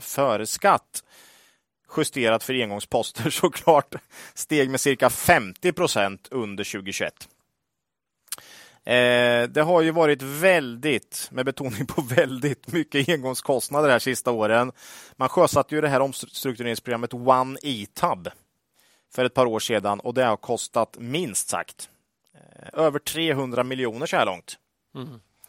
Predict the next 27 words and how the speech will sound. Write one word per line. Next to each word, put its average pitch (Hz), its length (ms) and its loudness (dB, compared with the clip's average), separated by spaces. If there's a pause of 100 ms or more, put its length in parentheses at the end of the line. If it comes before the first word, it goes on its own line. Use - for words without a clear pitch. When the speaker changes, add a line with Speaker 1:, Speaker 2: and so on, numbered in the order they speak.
(840)
Speaker 1:
Eh, - 220 -12
vad 170 200 4
har 180 100 6
då 170 60 2
One 160 340 4
Itab 156 380 0
gett? - 480 0 (1160)
Jo, 180 260 0
faktum 311 520 -4
är 370 220 0
faktiskt - 600 2
att 135 180 0
om 160 80 -4
man 165 140 0
jämför 214 800 2
tjugonitton 208 840 -4
och 160 100 -2
tjugohundratjugoett - 960 -4
års, 139 420 -2
eh, 135 240 -2
resultat 131 600 -2
efter 123 200 -6
finansiella 120 540 -2
poster - 400 -6
så 151 320 -4
har 180 240 -6
faktiskt - 640 -4